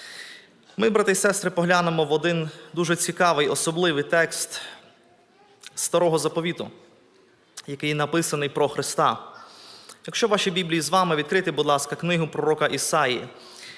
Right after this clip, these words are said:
Ми почнемо читати з кінця п'ятдесят другого розділу і по кінець п'ятдесят третього. Цей розділ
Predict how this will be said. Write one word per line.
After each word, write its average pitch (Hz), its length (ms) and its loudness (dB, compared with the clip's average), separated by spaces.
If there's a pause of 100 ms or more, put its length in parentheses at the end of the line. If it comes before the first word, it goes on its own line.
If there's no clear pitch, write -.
(120)
Ми 147 80 -2
почнемо 156 420 -2
читати 160 480 0
з 143 100 -2
кінця 160 380 0
п'ятдесят 147 440 0
другого 151 360 2
розділу 165 460 0
і 147 140 -8
по 180 260 -2
кінець 165 480 0
п'ятдесят 147 540 -2
третього. 120 440 0 (1500)
Цей 190 140 4
розділ 202 540 2